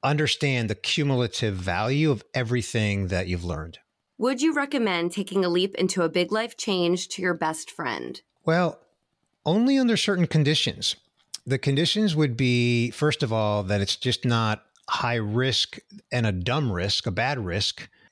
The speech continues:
Speaker 1: It would have to be circumstances, timing, uh, doing some due diligence, you know, doing some homework, having a passion as well as a talent for this leap, right?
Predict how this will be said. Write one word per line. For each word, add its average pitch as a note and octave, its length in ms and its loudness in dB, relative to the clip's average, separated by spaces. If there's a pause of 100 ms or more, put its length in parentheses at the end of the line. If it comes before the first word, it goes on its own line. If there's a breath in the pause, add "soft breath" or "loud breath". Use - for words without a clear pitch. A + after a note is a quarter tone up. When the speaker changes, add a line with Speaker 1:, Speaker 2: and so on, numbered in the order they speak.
(120)
Speaker 1:
It C3+ 100 0
would C3+ 120 4
have C#3 320 0
to D3 80 -2
be B2 580 2
circumstances, C3+ 1040 0
timing, C3 1040 2 (640 soft breath)
uh, A2+ 160 2
doing C3 280 0
some B2+ 180 -2
due C3 140 2
diligence, A#2 1000 0
you A2+ 80 0
know, G2+ 80 2
doing B2 240 2
some B2 180 -2
homework, G#2+ 560 2
having B2+ 360 0
a A#2+ 40 0
passion B2 520 0
as G2+ 160 2
well F3+ 240 2
as B2+ 100 4
a A#2 60 0
talent B2 640 -2 (460 soft breath)
for A2 360 2
this G2+ 280 0
leap, A2 340 0 (680)
right? G#2+ 300 0